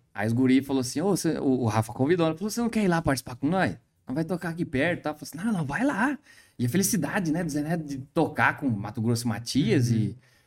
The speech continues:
Speaker 1: e a primeira dupla nacional que eles iam participar, né, começando a carreira, né?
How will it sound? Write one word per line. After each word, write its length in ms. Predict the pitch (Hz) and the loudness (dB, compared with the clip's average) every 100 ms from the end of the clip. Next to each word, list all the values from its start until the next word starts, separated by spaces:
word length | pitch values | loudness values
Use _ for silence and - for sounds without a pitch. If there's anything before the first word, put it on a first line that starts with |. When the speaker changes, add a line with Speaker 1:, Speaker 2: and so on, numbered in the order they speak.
| _ _ _ _ | _ _ _ _
Speaker 1:
e 120 | - 117 | -4 -2
a 40 | |
primeira 360 | 117 120 165 170 | 2 4 6 6
dupla 280 | 151 156 139 | 4 4 2
nacional 480 | 127 123 113 120 165 | 2 2 4 4 6
que 60 | |
eles 140 | 143 123 | 4 4
iam 80 | 123 | 4
participar, 480 | 120 - - 120 | 2 0 -2 0
né, 80 | 175 | 0
começando 380 | 135 127 117 113 | 0 0 0 -2
a 40 | |
carreira, 460 | 113 92 90 156 180 | -2 -4 -2 0 0
né? 160 | 135 | -4